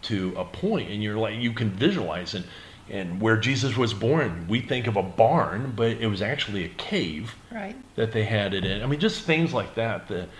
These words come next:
Speaker 1: were fantastic. And, you know, Rome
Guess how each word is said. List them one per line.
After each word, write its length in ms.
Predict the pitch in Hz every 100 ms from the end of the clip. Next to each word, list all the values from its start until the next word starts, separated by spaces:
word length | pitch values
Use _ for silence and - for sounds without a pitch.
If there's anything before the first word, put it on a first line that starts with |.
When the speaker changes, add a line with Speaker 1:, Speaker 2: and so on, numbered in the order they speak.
| - - - - -
Speaker 1:
were 420 | 123 107 104 95
fantastic. 1120 | 92 - 110 85 - 113 117 - - - - -
And, 480 | 101 98 95 92 85 - - -
you 120 | 139
know, 280 | 123 110 90
Rome 600 | 104 104 101 113 131 147